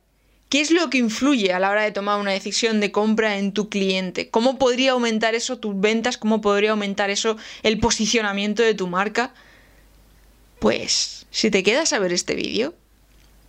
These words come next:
yo te lo voy a revelar. Te voy a contar cuál es el secreto principal de ese proceso de compra. Y seguramente estarás pensando, "Vale, Sara, sí, muy bien, pero es que cada uno somos un mundo y cada uno tenemos nuestras razones y nuestras motivaciones para comprar".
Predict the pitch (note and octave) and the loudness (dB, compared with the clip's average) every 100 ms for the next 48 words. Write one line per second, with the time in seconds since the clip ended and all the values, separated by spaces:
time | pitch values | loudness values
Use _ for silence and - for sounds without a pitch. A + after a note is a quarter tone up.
0 | - _ - G#3 G#3 A#3+ C4 G3+ E3+ F3 | -20 _ 0 2 2 0 0 0 0 2
1 | G3 A3 A3 G#3 F#3 - - _ _ _ | 2 2 0 -2 -2 -4 -10 _ _ _
2 | _ - - _ - G#3 A#3 D#4 D#4+ C#4 | _ -20 -20 _ 2 4 4 2 2 0
3 | A#3 A3+ A#3+ B3 - - A#3 A3+ B3+ C#4+ | 2 2 0 -4 -10 -4 2 2 2 0
4 | C#4 B3 - A3 A3 A3 G#3+ G3 - B3 | 0 0 -2 -4 -2 -2 0 -4 0 2
5 | G#3+ - G#3+ A#3 B3+ E4+ - _ _ - | 2 0 2 2 0 -4 -10 _ _ -20
6 | - - - - - A3+ B3 C4+ A3 A3 | -20 -20 -20 -6 2 2 2 -2 0 -2
7 | A3 B3 A#3 A#3 G3 F3+ C#3+ - - _ | 0 0 0 0 -2 -2 -8 -10 -14 _
8 | _ - - - A#3+ C4+ F4 F#4+ F#4 F4 | _ -18 -8 0 0 2 0 2 0 0
9 | - C4+ B3+ B3 A3+ G3+ F#3 A3 G3+ A3+ | 0 0 0 0 0 0 0 0 0 0
10 | A3 F#3+ A#3 A3+ F#3+ A3+ G#3+ G#3+ F#3+ F3+ | -2 -2 -4 -4 0 0 2 0 -2 0
11 | F#3+ - G#3 A3+ G#3 G#3 A3+ A#3 A#3 A#3 | 0 -2 -2 0 2 0 2 2 0 0
12 | A3 A3 A3+ G#3 G#3+ A#3 B3+ B3 G#3 F#3+ | -2 -2 -2 0 2 2 2 2 0 0
13 | F3+ F#3+ A3 A3 A3+ A3+ G#3+ G#3+ F#3+ F3+ | -2 -2 -2 -2 -2 -2 -2 -2 -6 -4
14 | - A#3 A3 A3 G3 F#3+ F#3+ F#3+ F#3 F#3 | -2 -2 0 -2 -2 -4 -2 0 0 0
15 | F3+ - A#3 B3+ F#3+ F#3+ F#3 F#3 F#3 F#3+ | 0 0 0 0 -4 -4 -2 -4 -2 -2
16 | F3 | -4